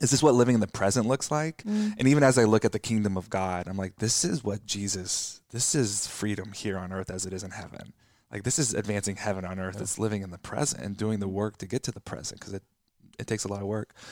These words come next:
Speaker 1: But I'm also very much in the same place of, like, what does it look like to materialize the cravings, and not cravings in a,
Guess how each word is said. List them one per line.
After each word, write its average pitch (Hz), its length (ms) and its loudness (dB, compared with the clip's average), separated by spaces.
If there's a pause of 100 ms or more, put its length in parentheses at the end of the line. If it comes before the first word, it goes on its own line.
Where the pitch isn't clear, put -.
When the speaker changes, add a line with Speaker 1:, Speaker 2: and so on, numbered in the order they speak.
(300)
Speaker 1:
But 123 80 6
I'm 117 160 8
also 117 320 8
very 104 260 6
much 95 360 2
in 101 100 -4
the 92 80 0
same 95 240 0
place 95 320 0
of, 95 160 -2
like, 95 180 0
what 101 460 2
does 101 240 2
it 92 100 2
look 98 380 -2
like 92 300 -4
to 98 120 -6
materialize 95 1200 -2 (420)
the 95 180 0
cravings, 110 840 2
and 98 320 -2
not 113 180 0
cravings 101 380 0
in 95 80 -2
a, 92 160 -6